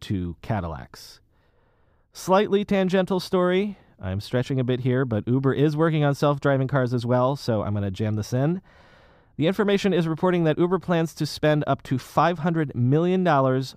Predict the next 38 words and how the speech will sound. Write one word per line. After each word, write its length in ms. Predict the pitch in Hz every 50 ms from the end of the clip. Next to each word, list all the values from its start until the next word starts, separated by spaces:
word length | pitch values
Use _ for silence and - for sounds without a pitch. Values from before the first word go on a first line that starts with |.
| - _ -
on 280 | 120 113 113 113 113 - -
a 100 | 117 110
global 520 | 104 101 104 113 135 139 147 156 151 147 -
brand 480 | - - 127 131 139 139 135 139 135 -
marketing 540 | - 120 135 139 135 - 135 123 113 - -
effort 380 | 113 107 - 113 107 - - - _ _
this 300 | - 104 110 131 - -
year. 460 | 120 123 139 127 104 - - - - _ _ _ _ _ _ _ _ _ _ _ _ _ _ _
This 220 | - 107 104 - 120
is 240 | 113 107 101 - -
fairly 600 | - - - - 135 139 147 147 147 151 143 - 127
aggressive 540 | 127 113 135 143 147 - - - 127 117 -
advertising 600 | - 139 151 143 151 143 151 139 131 120 127 120
spending 480 | - - 120 113 110 107 110 123 139 147 - _ _ _ _ _ _ _ _ -
and 360 | - 107 107 110 104 107 107
will 280 | 113 113 110 110 107 98
reportedly 600 | 107 110 - - 143 139 135 131 120 120 120 110
target 360 | - - 151 135 127 131 123 -
the 100 | 113 120
U 160 | 117 120 117
S 160 | 113 113 -
heavily. 540 | - - 160 190 165 156 123 98 67 - - - _ _ _ _ _ _ _ _ _ _ _ _
You 100 | - 95
might 140 | 98 98 98
have 100 | 101 -
seen 340 | - - 131 123 123 123 113
some 280 | - - 131 120 113
of 180 | 113 110 104 101
these 240 | 110 110 110 104 - -
Uber 280 | 123 110 107 107 -
ads 300 | 113 110 107 110 107 107
during 260 | 107 - 113 107 107 107
the 140 | 107 -
N 140 | 113 113 110
B 160 | 104 110 110
A 20 | 107
Finals 380 | - - 113 107 107 104 98
already. 440 | 110 107 110 131 151 147 120 101 95